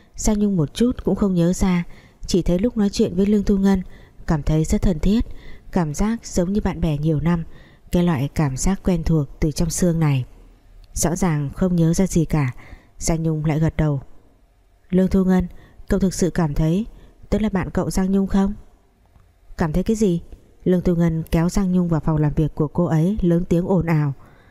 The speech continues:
"Cậu vốn là bạn tớ mà, chúng ta học cùng trường trung học, học cùng đại học, sau khi tốt nghiệp cùng nhau từ thủ đô tới Giang Bắc, cùng nhau mở phòng làm việc, cùng nhau trải qua rất nhiều chuyện. Phần tình cảm này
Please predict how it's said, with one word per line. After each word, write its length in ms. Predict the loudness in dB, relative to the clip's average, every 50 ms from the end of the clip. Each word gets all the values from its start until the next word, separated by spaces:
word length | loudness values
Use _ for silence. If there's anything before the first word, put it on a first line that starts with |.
| -20 -20 -18 -6 -4
"Cậu 140 | -2 -2
vốn 280 | 0 0 0 0 0 0
là 120 | 0 0
bạn 160 | 0 -2 -2 -2
tớ 180 | -2 0 0 0 0
mà, 180 | 0 0 -2 -2 -6 -10 -20 -20 -20 -20 -14 -4
chúng 220 | -2 0 0 0 0
ta 180 | 0 0 2
học 200 | 2 0 0 0 -2
cùng 180 | -2 -2 0
trường 180 | 0 0 0 0
trung 180 | 0 0 0
học, 200 | 2 0 0 0 -4 -8 -18 -20 -20 -12 -4
học 180 | -2 -2 0 0
cùng 160 | 0 -2 -2
đại 160 | -2 -2 -2 -2
học, 280 | -2 -2 -2 -4 -8 -14 -20 -20 -20 -12
sau 240 | -10 -6 -2 -2 -2
khi 160 | 0 0 -2
tốt 200 | 0 -2 -2 0
nghiệp 200 | 0 0 0 -2 -4 -4 -2
cùng 220 | -2 0 0 0
nhau 320 | 0 2 2 2 0 -2 -4 -10 _ _ -2
từ 140 | -2 0 0
thủ 160 | 0 0 0
đô 180 | 0 0 0 0
tới 140 | -2 -2
Giang 220 | 0 0 -2 -2 -2
Bắc, 180 | -4 -4 -6 -10 -14 -20 -20 -20 -20 -20 _ _ -4
cùng 180 | -2 -2 0 0
nhau 120 | 0 0
mở 160 | 2 2 0 0
phòng 180 | 0 0 0
làm 140 | 0 0 0
việc, 240 | 0 0 0 -2 -4 -10 -20 -20 -20 -20 _ -6 -2
cùng 180 | -2 0 0
nhau 180 | 0 0 0 0
trải 220 | 0 -2 -2 -2
qua 160 | 0 -2 0 0
rất 200 | 0 0 2 2
nhiều 180 | 2 2 2
chuyện. 260 | 2 2 2 0 0 -2 -8 -20 -20 -20 -20 -18 -10
Phần 220 | -4 -2 -2 0 0
tình 140 | -2 -2 0
cảm 220 | 0 -2 0 0
này 220 | 0 0 0 0